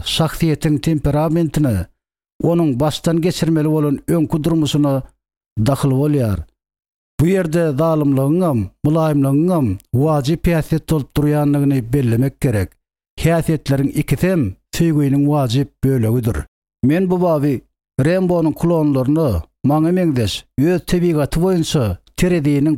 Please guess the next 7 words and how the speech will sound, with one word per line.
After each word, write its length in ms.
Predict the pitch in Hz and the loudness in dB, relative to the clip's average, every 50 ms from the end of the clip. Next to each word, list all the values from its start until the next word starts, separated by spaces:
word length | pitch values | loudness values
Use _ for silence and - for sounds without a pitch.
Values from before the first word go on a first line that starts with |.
| 110 | 0
bir 80 | 143 165 | 0 0
azrak 440 | 185 185 175 175 165 156 143 - - - | 2 2 2 0 0 -2 -2 -2 -2 -2
zalym 400 | 156 156 151 143 135 131 117 - - _ _ _ _ _ - - - | 0 0 0 0 0 -2 -2 -4 -10 _ _ _ _ _ -16 -6 -2
tarapynda 500 | - 165 165 151 - - 135 131 143 165 160 | 0 0 0 0 0 0 0 2 0 0 0
durýan 360 | 175 180 175 175 165 160 160 156 | 0 0 0 2 2 0 0 0
adamlara 500 | 151 156 143 147 143 139 139 135 139 135 113 117 | 0 0 0 0 0 0 0 0 -2 -2 -2 -2
bagyşlaýaryn. 760 | 131 139 117 - - 135 123 120 120 135 127 107 85 78 | 0 0 -2 -2 -2 -2 0 0 0 0 -2 -2 -4 -6